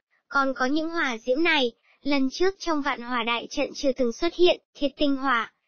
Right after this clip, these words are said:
đây chính là trở ngại ngươi nói sao, không khỏi cũng quá lãnh huyết một chút đi." Cười lạnh một tiếng, Kha Vạn Hằng chợt hừ lạnh một tiếng, đại hán trung niên chết trước mặt hắn, hắn vốn cũng không đau hạ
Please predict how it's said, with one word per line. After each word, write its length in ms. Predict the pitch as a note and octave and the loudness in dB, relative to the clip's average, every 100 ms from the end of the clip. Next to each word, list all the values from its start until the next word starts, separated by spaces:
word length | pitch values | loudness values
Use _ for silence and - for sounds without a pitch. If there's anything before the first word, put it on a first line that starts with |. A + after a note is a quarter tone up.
| _ | _
đây 220 | - D#4+ D#4 | -2 0 0
chính 300 | - C4 C#4+ | -2 0 0
là 140 | F4 D4 | 0 -2
trở 200 | C#4+ A3 | -4 -2
ngại 220 | A3+ A3+ | -2 -2
ngươi 280 | B3 C#4+ D4 | 0 2 2
nói 240 | C#4+ C#4 | 0 0
sao, 360 | - D#4+ C4+ B3+ _ | -2 0 0 -2 _
không 280 | - - C#4 | -8 -4 -4
khỏi 260 | - C#4 | -2 -4
cũng 220 | G#3 B3 C4+ | -4 -6 -4
quá 240 | C#4+ B3+ | -2 -2
lãnh 280 | B3+ C4+ D4 | -2 -4 -2
huyết 220 | E4+ F4+ | -2 0
một 120 | C4+ B3 | -2 -2
chút 160 | - - | -4 -2
đi." 260 | D4 D#4 C#4 _ _ _ _ _ - | 2 2 2 _ _ _ _ _ 0
Cười 200 | C#4 B3 | 2 4
lạnh 260 | B3+ A#3+ | 0 -2
một 120 | B3+ A#3 | -2 0
tiếng, 300 | B3+ B3 D4 - _ | 2 4 2 -2 _
Kha 300 | - D4+ C#4+ | -4 0 0
Vạn 260 | C#4+ C4+ | 0 -2
Hằng 200 | B3+ B3 | -2 -6
chợt 180 | A#3+ B3+ - | -4 -6 -2
hừ 80 | B3 | 0
lạnh 300 | A3+ A#3+ A#3+ | 0 -2 -2
một 100 | A3+ - | -4 2
tiếng, 280 | B3 A#3+ F4+ _ _ | 4 4 0 _ _
đại 200 | - C#4 | -2 -2
hán 220 | C4 C4+ C#4+ | 0 -2 -2
trung 240 | - D#4+ | 0 2
niên 200 | D4 C#4 | 4 2
chết 160 | C4+ E4+ | 2 -2
trước 200 | E4 F#4 | 0 0
mặt 140 | D#4+ C4+ | 0 -2
hắn, 300 | - B3 C4 F4+ _ | -2 0 0 -4 _
hắn 260 | - C4 | -6 -4
vốn 260 | C4 C#4 D4+ | 2 2 2
cũng 180 | D4 D4+ | 0 -6
không 260 | D4+ F4 D4+ | -2 0 0
đau 160 | C#4 | 0
hạ 180 | C4+ C4 | -2 -6